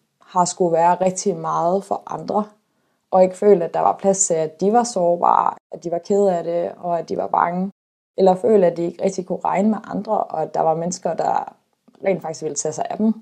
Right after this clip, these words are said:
Det her, det kan sagtens være implicit. Det er ikke altså noget, der bliver sagt højt i ens familie, men man kan godt have en fornemmelse af, at der ikke er plads til en på den måde. Så den her, "jeg kan godt klare det selv" mentalitet, den, øh,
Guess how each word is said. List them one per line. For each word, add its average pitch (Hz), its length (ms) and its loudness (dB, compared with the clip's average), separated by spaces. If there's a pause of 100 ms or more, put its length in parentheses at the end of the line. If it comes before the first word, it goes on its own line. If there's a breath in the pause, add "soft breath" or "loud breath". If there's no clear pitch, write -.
(400)
Det 226 120 8
her, 226 100 6
det 208 120 4
kan 180 200 2
sagtens 180 340 -2
være - 160 -4
implicit. 196 580 -2
Det 196 120 8
er 190 40 8
ikke 202 140 8
altså 185 320 2
noget, 175 300 6
der 175 100 6
bliver 160 320 2
sagt 185 300 -6
højt - 460 -2 (240)
i 202 40 0
ens 190 300 4
familie, 185 460 2 (380 soft breath)
men 180 100 -2
man 180 120 2
kan 175 120 2
godt 190 140 8
have 190 140 4
en 180 60 -2
fornemmelse 185 640 -2
af, - 100 0
at - 100 -6
der 170 140 0
ikke 170 120 -2
er - 100 -4
plads - 400 0
til 196 300 2
en 185 160 4
på 185 100 -6
den 190 140 0
måde. 196 280 -4 (760)
Så 202 120 2
den 185 200 4
her, 185 140 8
"jeg 165 180 6
kan 165 100 -4
godt 175 160 2
klare 170 240 2
det 175 80 -4
selv" 208 240 4
mentalitet, 165 720 -2
den, 170 300 2
øh, 160 280 -6